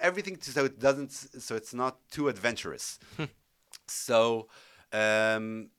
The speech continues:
Speaker 1: I think with investing in c-, whenever I help an organization that wants to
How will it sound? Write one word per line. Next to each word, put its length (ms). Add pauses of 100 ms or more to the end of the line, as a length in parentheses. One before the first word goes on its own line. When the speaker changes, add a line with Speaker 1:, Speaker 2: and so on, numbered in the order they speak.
(380)
Speaker 1:
I 120
think 240
with 280
investing 460
in 120
c-, 160
whenever 400 (160)
I 120 (400)
help 180
an 100
organization 680
that 240
wants 400
to 280